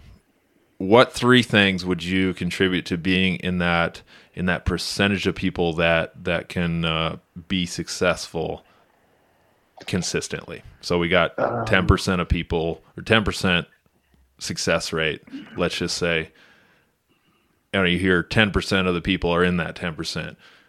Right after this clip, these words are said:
Speaker 1: What three things are, are those people doing that are, that are being successful?
Speaker 2: So I, I would say first, you know, time in the field. And even though I was working construction back then, um, I don't mean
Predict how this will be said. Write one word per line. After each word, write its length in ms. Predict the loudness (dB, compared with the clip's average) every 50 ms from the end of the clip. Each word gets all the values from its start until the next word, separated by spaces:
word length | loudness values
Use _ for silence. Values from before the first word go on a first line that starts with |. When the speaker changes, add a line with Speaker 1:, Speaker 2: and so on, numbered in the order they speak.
| _ _ _ _ _ _ _ _ _ _ _ -12
Speaker 1:
What 440 | -8 -2 2 6 6 6 6 4 2
three 220 | -2 -2 -2 -2
things 380 | -2 -2 -2 -2 -2 -2 -2 -2
are, 240 | -2 -2 -4 -6 -4
are 320 | -4 -2 -2 -2 -4 -4 -8 -10 -18 -8 -2
those 260 | 0 2 2 0 -2
people 320 | -6 -12 -14 -12 -10 -10 -8
doing 420 | -6 -4 -4 -4 -2 -4 -6 -4
that 200 | -4 -4 -4 -2
are, 240 | -4 -4 -6 -8 -12 -14
that 120 | -10 -8 -8
are 80 | -6
being 200 | -6 -8 -8 -8
successful? 640 | -10 -14 -14 -12 -8 -8 -8 -10 -10 -14 -16 -16 -16 _ _ _ _ _ _ _ _ _ _ _ _ _ _ _ -20 _ _ _ _ _ _ _
Speaker 2:
So 240 | 2 6 8 8 8
I, 60 | 8
I 180 | 6 4 4 4
would 160 | 6 4 4
say 220 | 6 6 6 6
first, 520 | 4 2 -2 0 0 0 0 -2 -8 -16 _ _
you 120 | 0 2 2
know, 120 | 2 2
time 360 | 0 2 4 4 6 6 6
in 80 | 6 4
the 80 | 4 2
field. 400 | 2 2 4 6 6 6 4 4
And 100 | 2 4
even 220 | 4 4 2 2
though 340 | 2 2 2 2 0 -2 -4 -4
I 80 | -2 0
was 160 | 0 0 -2
working 380 | -2 -4 -4 -4 -4 -6 -8 -8
construction 720 | -8 -8 -10 -10 -8 -4 -4 -2 -2 -4 -4 -8 -8 -6 -2
back 280 | -2 -2 -2 -2 -4
then, 360 | -4 -4 -4 -4 -6 -8 -10 -6 0
um, 460 | 2 2 4 2 2 -2 -4 -8 -12 _ -20 -20 -20 -20 -20 _ _ -2
I 100 | 2 2
don't 160 | 4 4 4 2
mean 320 | 2 2 2 2 0